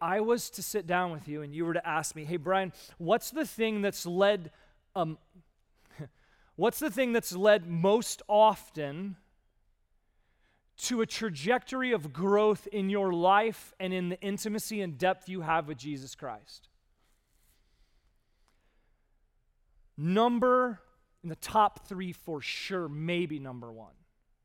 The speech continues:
would be the pattern of my life in the midst of all the ways I mess up and trip up and fall and have many weaknesses and struggles. I move so quickly to submit myself under leadership.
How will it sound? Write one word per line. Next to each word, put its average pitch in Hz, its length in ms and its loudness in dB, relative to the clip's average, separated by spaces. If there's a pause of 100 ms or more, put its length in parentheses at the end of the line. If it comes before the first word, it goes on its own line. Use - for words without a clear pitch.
(840)
would 160 220 -4
be 185 300 -6
the 165 140 -8
pattern 208 440 0
of 226 80 -4
my 233 200 0
life 147 460 -6
in 170 120 -6
the 160 80 -4
midst 165 340 -6
of 156 140 -8
all 156 240 -4
the 196 80 0
ways 175 400 0
I 147 160 -2
mess 165 420 0
up 180 240 0
and 151 100 -10
trip 180 360 -6
up 170 240 0
and 151 180 -12
fall 180 460 2 (180)
and 175 140 -6
have 156 180 -2
many 202 340 0
weaknesses 185 720 -4
and 165 180 -10
struggles. 156 720 -2 (720)
I 196 140 4
move 196 260 0
so - 400 4
quickly 180 400 -6
to 151 80 -10
submit 143 340 -12
myself 139 400 -10
under 131 200 -12
leadership. 117 480 -18